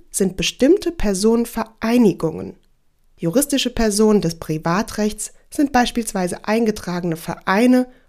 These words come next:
oder wirtschaftliche Unternehmen als Kapitalgesellschaften, also eine G M B H oder A G. Juristische Personen des öffentlichen Rechts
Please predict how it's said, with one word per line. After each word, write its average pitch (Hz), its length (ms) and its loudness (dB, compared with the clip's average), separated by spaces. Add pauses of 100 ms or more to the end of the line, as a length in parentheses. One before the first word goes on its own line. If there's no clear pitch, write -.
(100)
oder 202 260 2
wirtschaftliche 240 640 0
Unternehmen 196 680 0 (180)
als 214 200 -6
Kapitalgesellschaften, 180 1300 -6 (380)
also 226 180 -4
eine 165 160 0
G 151 100 -4
M 160 140 -4
B 151 120 -4
H 185 260 -2
oder 185 240 -2
A 185 80 -2
G. 180 320 -10 (480)
Juristische 190 500 -2
Personen 185 440 0
des 156 140 -4 (120)
öffentlichen 262 580 -2
Rechts 277 440 -2